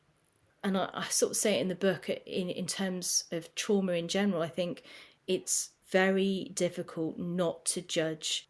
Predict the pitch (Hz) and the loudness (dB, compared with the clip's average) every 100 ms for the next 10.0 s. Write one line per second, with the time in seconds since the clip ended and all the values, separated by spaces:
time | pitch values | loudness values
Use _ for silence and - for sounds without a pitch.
0 | _ 196 170 165 - 165 160 175 165 156 | _ -2 2 4 2 -2 0 4 4 2
1 | 156 - - 185 160 139 87 101 - _ | -2 -2 0 0 0 -2 -4 -6 -10 _
2 | 175 160 156 - 151 151 147 87 98 - | -8 2 2 2 0 0 -2 -4 -8 -10
3 | - _ _ _ _ _ _ _ 170 - | -16 _ _ _ _ _ _ _ 0 2
4 | 170 175 175 160 151 - 160 147 156 - | -2 -2 2 2 0 -4 -4 -2 -4 -4
5 | 170 170 170 165 160 _ - 160 165 151 | -6 -6 -4 -4 -8 _ -2 -2 0 -2
6 | 156 151 147 160 - 151 151 160 160 151 | 0 -2 -4 -8 -6 -4 -4 -2 -2 0
7 | 165 170 196 - - - - - _ _ | 0 2 0 -4 -12 -14 -14 -18 _ _
8 | 180 160 - 135 - 165 160 139 - 180 | 0 0 -2 -8 -4 -2 -2 -6 -6 -4
9 | 156 147 120 - 185 180 170 160 165 | 0 0 -2 -2 -2 -2 -2 -2 -6